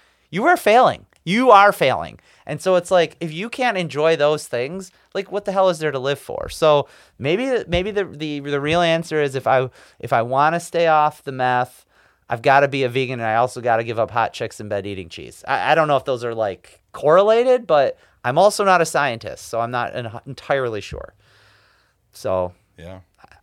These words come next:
Speaker 1: I
Speaker 2: What are your guys' inputs? We'd love to
Speaker 1: Dude,
Speaker 2: hear.
Speaker 1: we would love to hear
Speaker 2: We'd
Speaker 1: more.
Speaker 2: love to hear more on this because it's, I'm not so sure it's a, like, a totally, you know,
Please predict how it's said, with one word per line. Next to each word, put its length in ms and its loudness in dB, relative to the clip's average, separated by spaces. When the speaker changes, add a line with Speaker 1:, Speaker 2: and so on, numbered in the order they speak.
Speaker 1:
I 60 -6
Speaker 2:
What 100 -4
are 40 -4
your 100 -4
guys' 380 -4
inputs? 460 -6
We'd 120 -14
love 300 -10
to 80 -14
Speaker 1:
Dude, 120 -8
Speaker 2:
hear. 560 -12
Speaker 1:
we 140 -10
would 140 -8
love 160 -2
to 80 -12
hear 160 -8
Speaker 2:
We'd 100 -6
Speaker 1:
more. 140 -2
Speaker 2:
love 160 -2
to 100 -4
hear 160 -6
more 340 -6
on 440 -12
this 640 -14
because 640 -8
it's, 380 -10
I'm 140 -12
not 180 -8
so 140 -8
sure 280 -6
it's 200 -10
a, 440 -2
like, 200 -12
a 240 -8
totally, 640 -10
you 100 -12
know, 300 -12